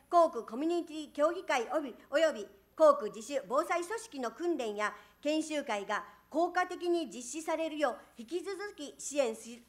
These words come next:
するとともに、さまざまなイベントに防災ブースを出展するなど、市民の防災意識の向上を図りますとあります。引き続き支援するとあるように、まあ、このような取り組みは継続して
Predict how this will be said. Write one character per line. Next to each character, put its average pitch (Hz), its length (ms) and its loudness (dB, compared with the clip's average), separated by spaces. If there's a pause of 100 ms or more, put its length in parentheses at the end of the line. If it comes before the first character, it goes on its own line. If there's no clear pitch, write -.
す 254 80 -14
る 311 100 -6
と 285 140 -4
と 226 80 -8
も 226 140 -6
に、 247 200 -6 (280)
さ 269 160 -2
ま 285 140 4
ざ 262 120 0
ま 233 120 -2
な 214 320 0
イ 208 60 -10
ベ 294 160 2
ン 320 80 -2
ト 311 140 4
に 294 200 -2 (120)
防 294 200 2
災 339 160 -2
ブ 381 120 -10
ー 392 100 -4
ス 233 220 -14
を 208 100 -4 (300)
出 285 120 2
展 285 60 -6
す 285 100 -12
る 320 120 -4
な 302 100 -2
ど、 247 180 2 (240)
市 339 140 -4
民 277 220 -2
の 214 260 -2
防 269 180 2
災 311 240 -2
意 339 60 -8
識 359 220 -6
の 262 120 0
向 262 240 -4
上 311 180 2
を - 20 2
図 302 60 -6 (220)
り 320 140 -10 (260)
ま 277 100 -4
す - 200 -12 (160)
と 381 100 2
あ - 160 -4
り 202 80 -10
ま 196 120 -8
す。 202 100 -20 (380)
引 214 80 -18
き 320 120 -8
続 359 320 -4
き 277 240 -6 (200)
支 330 180 -6
援 349 180 0
す 233 140 -14
る 294 260 -8
と 240 80 -6
あ 196 80 -8
る 285 120 -4
よ 294 100 2
う 240 60 -2
に、 208 120 -4 (220)
ま 254 120 0
あ、 - 20 -4
こ 285 160 -4
の 339 80 4
よ 392 140 4
う 381 40 2
な 294 140 0
取 240 220 -6
り 262 40 -16
組 294 140 -6
み 294 80 2
は 269 60 2
継 349 300 -4
続 370 220 -8
し - 80 -14
て 370 180 -4